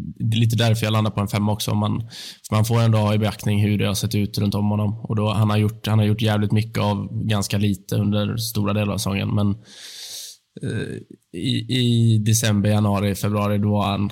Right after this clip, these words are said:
då var han ruskigt, då rånade han Sancho, Rashford och gänget på några assister där. Det var öppna mål och det var,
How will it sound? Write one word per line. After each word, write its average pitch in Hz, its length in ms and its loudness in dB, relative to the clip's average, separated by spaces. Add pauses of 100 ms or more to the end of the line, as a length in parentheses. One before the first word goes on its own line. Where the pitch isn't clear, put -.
(160)
då - 240 -8
var 104 80 2
han 98 140 0
ruskigt, - 440 -2
då 113 140 4
rånade 101 400 4
han 101 140 2
Sancho, 101 440 -2
Rashford 104 460 -2
och 104 160 -2
gänget 101 360 -4
på 107 80 0
några 101 240 0
assister 98 360 -4
där. - 140 -6
Det - 80 -4
var 107 260 -2
öppna 107 360 -2
mål 101 440 2
och 98 80 0
det 101 80 0
var, 101 320 0